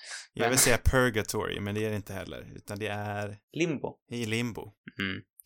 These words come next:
Speaker 1: Är det
Speaker 2: Ja.
Speaker 1: limbo?
Speaker 2: Ja, det heter limbo.
Speaker 1: Ja, okej, ja. Jag köper det.
Speaker 2: Eh, nej, men hon är bra.
Speaker 1: Mm.
Speaker 2: Ty-, alla andra är också, det är kul att se,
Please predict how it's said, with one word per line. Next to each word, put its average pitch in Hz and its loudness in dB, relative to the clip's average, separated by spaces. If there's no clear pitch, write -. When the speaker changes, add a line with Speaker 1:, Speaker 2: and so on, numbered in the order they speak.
Speaker 1:
Är 104 2
det - 4
Speaker 2:
Ja. - 2
Speaker 1:
limbo? 87 -10
Speaker 2:
Ja, 127 -2
det 160 -10
heter 151 -16
limbo. 127 -4
Speaker 1:
Ja, 113 -10
okej, 110 -16
ja. 107 -8
Jag 113 -12
köper 110 -8
det. 107 -10
Speaker 2:
Eh, 107 -4
nej, 123 4
men 135 -2
hon 170 -2
är 175 0
bra. 107 -2
Speaker 1:
Mm. 131 0
Speaker 2:
Ty-, - -8
alla 175 8
andra 160 6
är 170 6
också, 160 2
det 151 0
är 151 -6
kul 160 -2
att 151 0
se, 151 4